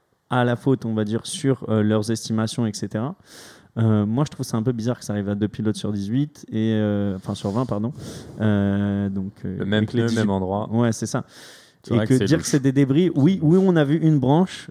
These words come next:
Speaker 1: euh, au tout début, on a vu une branche, mais sinon, que-,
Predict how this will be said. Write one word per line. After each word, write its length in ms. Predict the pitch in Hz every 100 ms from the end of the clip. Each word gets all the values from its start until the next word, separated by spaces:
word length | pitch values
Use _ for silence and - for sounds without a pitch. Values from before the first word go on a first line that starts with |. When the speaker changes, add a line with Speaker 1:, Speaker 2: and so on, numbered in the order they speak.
| 110
Speaker 1:
euh, 80 |
au 140 | 113 127
tout 160 | -
début, 480 | 165 160 139 180 202 208
on 80 | 123
a 80 | 120
vu 100 | 120
une 120 | 131
branche, 200 | 127 165
mais 60 | 127
sinon, 360 | - 139 151 139
que-, 160 | -